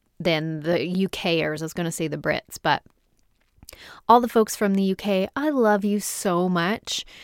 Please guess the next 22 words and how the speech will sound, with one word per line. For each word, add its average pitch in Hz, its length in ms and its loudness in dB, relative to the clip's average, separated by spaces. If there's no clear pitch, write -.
You 254 260 -2
guys 220 380 2
are 196 140 0
such - 340 -2
a 214 80 4
delight 180 840 2
as 190 220 0
a 175 100 0
people 214 760 0
listening 226 540 0
to - 140 -6
you, 226 360 2
your 175 180 0
sense 214 300 -4
of 185 80 -8
humor. 226 880 0
I 240 120 2
just 226 200 -4
love 202 160 4
you 175 140 0
so 165 420 -4
much. 160 460 -4